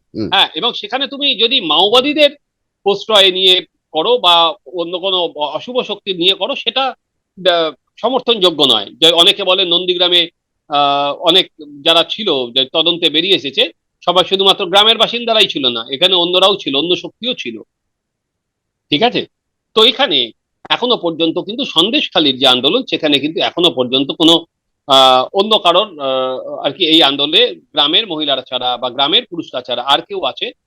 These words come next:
Speaker 2: এখনো কিন্তু বাইরের কোনো শক্তি হাত মিলিয়েছে, এখনো কিন্তু, আহ, সেটা পাওয়া যায়নি বিপ্লব। তো সেখানে যেভাবে এখনো পর্যন্ত আসছে, কোনো যাদের আন্দোলনে আটকানো হচ্ছে, কোনোটাই ধোপে টিকছে না। যাদের তুমি যেগুলো উদাহরণ দিলে, নিরাপত্তাকে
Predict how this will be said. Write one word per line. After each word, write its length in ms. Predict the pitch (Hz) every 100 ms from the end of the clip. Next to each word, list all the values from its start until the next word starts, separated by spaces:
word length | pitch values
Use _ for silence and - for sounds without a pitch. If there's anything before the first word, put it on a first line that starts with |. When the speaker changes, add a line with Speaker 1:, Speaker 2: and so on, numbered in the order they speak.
| _ -
Speaker 2:
এখনো 320 | 135 156 170
কিন্তু 180 | 165 185
বাইরের 380 | 139 147 208 254
কোনো 180 | 196 165
শক্তি 480 | - - - -
হাত 100 | 120 -
মিলিয়েছে, 280 | 147 202 196
এখনো 220 | 147 151
কিন্তু, 460 | 151 147 160 165 220
আহ, 440 | - 123 120 127
সেটা 240 | 127 151 151
পাওয়া 300 | 117 127 123
যায়নি 340 | 110 117 139
বিপ্লব। 420 | 123 120 - 104 - _ _ _ _ -
তো 120 | 247
সেখানে 460 | 226 233 233 147 127
যেভাবে 560 | 113 254 - 131 147
এখনো 300 | 131 - 170
পর্যন্ত 340 | 156 151 156 147
আসছে, 240 | 135 -
কোনো 440 | - 175 277 339 202
যাদের 400 | 151 151 135 127
আন্দোলনে 500 | 135 131 135 139 131
আটকানো 380 | - - 180
হচ্ছে, 220 | 120 - -
কোনোটাই 400 | 147 175 247 139
ধোপে 260 | 131 180
টিকছে 300 | 170 - 117
না। 120 | 104 - _ _ _ _
যাদের 240 | 147 147 160
তুমি 180 | 165 165
যেগুলো 300 | 156 147 165
উদাহরণ 380 | 139 143 139 123
দিলে, 180 | 117 127
নিরাপত্তাকে 680 | 180 190 202 196 196 208